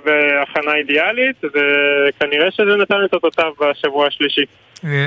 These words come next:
Speaker 2: גיא, אני רוצה לשאול אותך לגבי הישראלים, אנחנו יודעים שסילבן אדמס תומך הרבה, גם, אה, הקים כמובן את הוולודרום ב-, בהדר יוסף. אתה השתתפת פעמיים בטור, כולל הגעה למקום השבעים ושבע המכובד מאוד.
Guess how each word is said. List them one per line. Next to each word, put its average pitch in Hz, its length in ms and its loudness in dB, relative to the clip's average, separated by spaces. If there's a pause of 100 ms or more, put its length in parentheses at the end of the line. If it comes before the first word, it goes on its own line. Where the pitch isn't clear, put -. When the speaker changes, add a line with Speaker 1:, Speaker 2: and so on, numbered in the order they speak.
(120)
Speaker 2:
גיא, 170 120 0
אני 202 100 4
רוצה 190 140 2
לשאול 214 180 2
אותך 208 120 -2
לגבי 202 240 2
הישראלים, 226 840 0
אנחנו 156 160 0
יודעים 185 120 2
שסילבן 170 400 0
אדמס 170 280 2
תומך 156 300 2
הרבה, 175 500 2
גם, 147 300 0
אה, 143 560 0
הקים 147 220 0
כמובן 135 340 0
את 139 100 0
הוולודרום 151 480 2
ב-, 180 240 4
בהדר 160 1080 0
יוסף. 190 400 4 (440)
אתה 180 160 0
השתתפת 208 520 0
פעמיים 175 340 2
בטור, 170 500 0
כולל 147 380 -4
הגעה 135 260 0
למקום 143 320 -2
השבעים 143 300 -2
ושבע 143 280 -2
המכובד 135 400 0
מאוד. 175 400 2